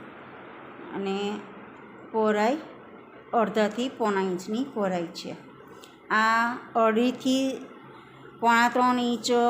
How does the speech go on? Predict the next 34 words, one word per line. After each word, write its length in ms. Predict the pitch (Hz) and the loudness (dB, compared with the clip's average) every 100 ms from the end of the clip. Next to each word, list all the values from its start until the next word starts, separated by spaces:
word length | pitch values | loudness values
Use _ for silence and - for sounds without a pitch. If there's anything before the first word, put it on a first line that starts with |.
| 240 | 2
પહોળાઈમાં 440 | 233 220 220 226 233 | 2 4 4 4 2
કાપડ 400 | 226 208 - 220 | 2 0 2 0
મેં 180 | 220 220 | 0 -2
લીધેલું 440 | 220 233 240 277 | 0 2 2 2
છે 140 | 294 370 | 2 0
અને 320 | - 220 214 | 0 0 0
એને 160 | 214 214 | 0 2
ડબલ 300 | 208 196 269 | 0 2 0
ફોલ્ડ 300 | 277 240 226 | 4 2 2
કરીને 360 | 202 202 226 | 0 0 0
સિલાઈ 340 | 320 - 233 208 | -2 0 0 0
કરી 200 | 202 185 | 0 -2
દેલી 320 | 185 185 185 | -2 -6 -6
છે 240 | - 180 175 - - - - - | -6 -8 -8 -16 -20 -20 -20 -4
બંને 320 | 226 226 190 180 | 0 2 2 0
સાઈડે. 320 | - 131 165 165 - - - - _ _ - | -2 -4 -4 -6 -10 -18 -20 -20 _ _ -8
હવે 440 | 220 220 226 240 | -2 0 0 2
આ 200 | 240 247 | 2 2
જે 160 | 240 262 | 0 -6
પાછળની 680 | - 208 - - 262 269 | 0 -2 -2 -4 -2 -2
સાઈડ 280 | 262 262 233 | -2 0 -2
છે 420 | 226 - 311 240 208 - - - - | -4 -2 0 0 -2 -10 -14 -14 -8
તો 60 | - | 0
આવી 160 | 214 214 | 0 0
રીતના 320 | 233 233 240 | -2 -4 -6
જે 160 | 226 | -4
નવ 300 | 240 208 214 | -2 0 0
ઇંચનું, 560 | 240 233 - 247 247 247 247 | 0 -2 0 2 2 2 -2
અ, 500 | - - 180 214 196 | -6 -6 -2 2 2
આપણે 200 | 208 226 | 0 -2
પહોળાઈનું 680 | 226 208 208 233 240 240 220 | 0 0 2 2 0 0 0
માપ 240 | 220 214 | -2 0
લીધેલું 420 | 247 262 370 294 | -2 2 4 2
છે 160 | 226 202 | 0 -4